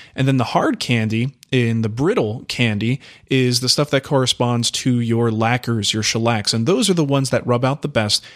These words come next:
to a real high shine. Just imagine trying to shine up some taffy, right? It's not gonna work.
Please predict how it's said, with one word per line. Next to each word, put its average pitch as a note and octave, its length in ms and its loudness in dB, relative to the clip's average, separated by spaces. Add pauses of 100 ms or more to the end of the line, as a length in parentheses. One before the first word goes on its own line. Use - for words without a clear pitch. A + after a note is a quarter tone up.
(140)
to C3 180 0
a - 20 -2
real A#2+ 220 2
high G#2+ 300 -4
shine. A2 500 0
Just - 180 -2
imagine C3 340 2
trying A#2 320 -2
to A2+ 200 -2
shine A2+ 340 0
up G#2+ 140 -4
some G2+ 160 -4
taffy, A2 480 -2
right? A2 240 -4
It's - 100 -14
not A2 160 -4
gonna G#2+ 140 -4
work. - 320 -2